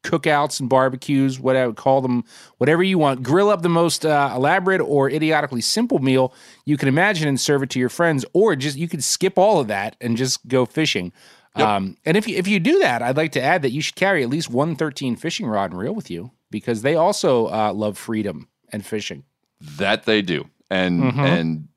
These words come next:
Speaker 2: on that point, though it's not the right season for it, did you know that several of their ice fishing combos come in red, white, and blue? Were you aware of
Speaker 1: I,
Speaker 2: that?
Speaker 1: I, I, w-, I actually was not, 'cause I, I haven't done the ice thing with their stuff yet.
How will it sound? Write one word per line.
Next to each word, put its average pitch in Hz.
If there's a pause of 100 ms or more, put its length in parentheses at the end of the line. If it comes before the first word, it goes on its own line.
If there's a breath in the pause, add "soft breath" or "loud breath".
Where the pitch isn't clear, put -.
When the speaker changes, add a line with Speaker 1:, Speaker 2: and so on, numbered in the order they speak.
(180)
Speaker 2:
on 131
that 123
point, 104
though 101
it's 92
not 101
the 127
right 107
season 107
for 131
it, 143 (420 soft breath)
did 135
you 180
know 139 (400)
that 85
several 123
of 123
their 104
ice 98
fishing 80
combos 69
come 87 (300)
in 82
red, 80
white, 92
and 110
blue? 151 (880)
Were 92
you 92
aware 95
of 101
Speaker 1:
I, -
Speaker 2:
that? 147
Speaker 1:
I, 113
I, 104
w-, 107
I 123
actually 202
was 147
not, 185
'cause 110
I, 117
I 127
haven't 147
done 147
the 151
ice 190
thing 80
with 110
their 107
stuff -
yet. 87